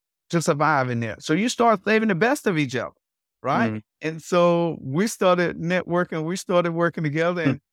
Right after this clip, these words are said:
Speaker 1: you know, we give them some comfort, they give us some, and then you, you,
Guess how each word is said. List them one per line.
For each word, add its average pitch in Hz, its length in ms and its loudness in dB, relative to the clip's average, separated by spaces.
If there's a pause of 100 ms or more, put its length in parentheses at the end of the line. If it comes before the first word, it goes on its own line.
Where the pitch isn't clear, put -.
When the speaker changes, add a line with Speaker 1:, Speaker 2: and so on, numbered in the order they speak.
(220)
Speaker 1:
you 139 80 -2
know, 160 140 2
we 180 180 2
give 175 280 2
them 190 160 -2
some 165 200 -12
comfort, 175 360 -2
they 175 100 2
give 165 260 0
us 190 180 0
some, 180 400 -2
and 139 180 -10 (380)
then 180 320 0
you, 160 220 0
you, 156 220 0